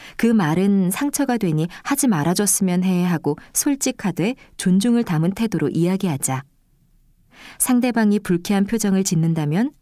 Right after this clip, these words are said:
"내 말의 어떤 부분이 불쾌했는지 알려줄 수 있어?"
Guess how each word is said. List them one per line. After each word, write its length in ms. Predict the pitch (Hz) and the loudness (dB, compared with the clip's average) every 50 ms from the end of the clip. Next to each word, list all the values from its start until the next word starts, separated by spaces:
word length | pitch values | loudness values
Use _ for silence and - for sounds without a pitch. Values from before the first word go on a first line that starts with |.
| _ _ _ _ _ _ _ _ _ _ _ _ _ _ _ | _ _ _ _ _ _ _ _ _ _ _ _ _ _ _
"내 200 | - 156 185 220 | -2 0 2 2
말의 240 | 214 175 156 160 190 | 2 2 2 2 0
어떤 360 | 170 139 139 135 - 233 240 | 0 0 -2 0 0 0 2
부분이 300 | 226 240 226 - 202 202 | 2 0 0 2 0 0
불쾌했는지 640 | 202 - 180 165 170 - 233 220 208 202 190 180 - 151 | 0 0 -2 -2 0 0 0 2 2 2 2 2 0 0
알려줄 360 | 131 139 147 165 170 185 185 | -2 0 0 0 0 0 0
수 140 | - - 139 | 0 -2 -2
있어?" 380 | 135 - - - 226 269 320 | -2 -2 -2 0 -2 -2 -2